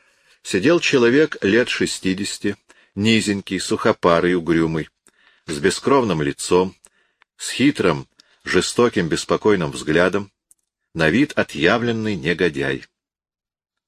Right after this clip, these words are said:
Лафатер, увидев такое лицо, определил бы его как помесь грифа с сутягой.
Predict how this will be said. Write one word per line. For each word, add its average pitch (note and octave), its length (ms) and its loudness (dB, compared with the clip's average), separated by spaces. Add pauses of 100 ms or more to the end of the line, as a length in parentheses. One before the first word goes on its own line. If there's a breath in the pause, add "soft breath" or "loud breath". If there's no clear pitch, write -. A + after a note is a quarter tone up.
(680)
Лафатер, A2+ 720 2
увидев C#3+ 420 2
такое C3 340 4
лицо, D3+ 460 0 (520 soft breath)
определил G#2+ 540 4
бы D3+ 120 2
его C#3 240 4
как - 340 -2
помесь C#3 420 2
грифа A2 760 0
с - 80 -12
сутягой. D2+ 880 -2